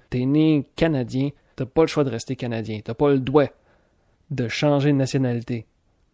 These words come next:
Il est pas écrit nulle part, ça. Si tu réalises que tu vivrais mieux au Japon,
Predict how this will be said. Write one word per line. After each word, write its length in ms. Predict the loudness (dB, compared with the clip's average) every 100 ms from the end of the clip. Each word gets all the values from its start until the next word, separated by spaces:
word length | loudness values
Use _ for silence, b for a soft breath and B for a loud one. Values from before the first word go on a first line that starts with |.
| _ _ _ _
Il 80 | -2
est 60 | 4
pas 100 | 6
écrit 220 | 6 4
nulle 200 | 4 2
part, 360 | 0 0 0 -2
ça. 200 | -8 -8
Si 160 | -4 0
tu 100 | 2
réalises 640 | 4 4 4 4 4 2
que 120 | -4
tu 180 | -6 -4
vivrais 460 | -4 -2 -2 -2 -2
mieux 260 | 2 2
au 140 | 2 0
Japon, 480 | -2 -2 0 0